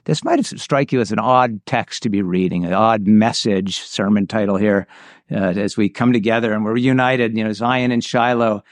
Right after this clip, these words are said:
and gather together around God's word. But it's, it struck me that as we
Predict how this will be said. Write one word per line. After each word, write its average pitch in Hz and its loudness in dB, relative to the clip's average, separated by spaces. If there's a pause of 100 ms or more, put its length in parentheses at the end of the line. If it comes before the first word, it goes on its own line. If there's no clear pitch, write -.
(220)
and 113 -2
gather 120 2
together 110 0 (360)
around 113 0
God's 110 -2
word. 104 0 (460)
But 139 2
it's, 147 -4
it 175 -2
struck 220 -2
me 143 4
that 143 2
as 143 0
we 147 2